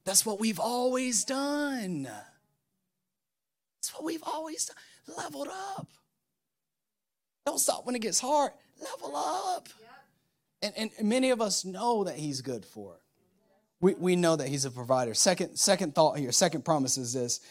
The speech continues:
Speaker 1: is it's your destiny to lend, not borrow. Here it is. Here it is. Deuteronomy twenty-eight twelve says this, "The Lord will send rain at the proper time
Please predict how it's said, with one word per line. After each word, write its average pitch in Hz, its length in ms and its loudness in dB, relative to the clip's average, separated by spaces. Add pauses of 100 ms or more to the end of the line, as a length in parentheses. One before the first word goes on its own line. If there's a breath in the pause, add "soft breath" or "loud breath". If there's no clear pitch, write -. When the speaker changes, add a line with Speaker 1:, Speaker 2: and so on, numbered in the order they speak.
(260 loud breath)
Speaker 1:
is 175 360 8
it's 196 300 6
your 208 160 8
destiny 175 680 4
to 156 140 -2
lend, 139 720 0 (220)
not 131 280 -2
borrow. 104 420 -2 (1900)
Here 147 180 8
it 123 100 6
is. 120 340 2 (220)
Here 165 140 6
it 143 60 6
is. 135 200 2
Deuteronomy 175 680 6
twenty-eight 160 540 2
twelve 147 440 4 (600)
says 151 320 6
this, 147 200 6
"The 156 160 2
Lord 175 320 6
will 160 120 0
send 143 440 2
rain 160 440 2
at - 240 -6
the 123 80 -6
proper 170 500 0
time 123 480 -6